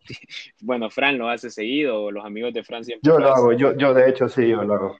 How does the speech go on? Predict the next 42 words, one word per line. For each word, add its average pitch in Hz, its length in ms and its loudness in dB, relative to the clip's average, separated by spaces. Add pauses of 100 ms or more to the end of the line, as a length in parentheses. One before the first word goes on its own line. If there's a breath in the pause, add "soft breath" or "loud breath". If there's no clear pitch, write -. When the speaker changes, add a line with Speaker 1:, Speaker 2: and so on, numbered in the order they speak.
Speaker 2:
Ha-, 98 140 -6
Speaker 1:
Sí, 113 100 -6
Speaker 2:
hago 113 200 4
eso, 104 180 -2
sí, - 180 -8
Speaker 1:
sí. 87 140 -12
Speaker 2:
definitivamente. 107 640 -4
Speaker 1:
Entonces 113 380 -8
mandan 120 340 -4
a 120 40 -4
la 117 180 -4
persona 117 580 -8
el 107 120 -8
contacto 117 480 -10
de 117 140 -2
alguien 131 320 -4
o 113 80 -10
mandan, 117 320 -10
"Diego, 131 280 -2
vos 117 140 -6
conoces 117 260 -18
a - 40 -20
esa 110 140 -16
persona". 113 380 -16 (360 soft breath)
Por 123 120 -8
lo 135 100 -6
general 135 320 -4
lo 156 140 -4
pasa, 143 540 -6 (400)
pero 131 380 -6 (180)
dado 127 380 -6
mi 165 120 -8
trabajo, 113 640 -6
eh, 95 440 -14 (280)
bueno, 95 380 -14 (580)
trabajo 107 500 -6
en 110 120 -6
una 110 180 -10
de 110 60 -6
las 107 140 -10
empresas, 107 720 -10 (380)
eh, 95 480 -12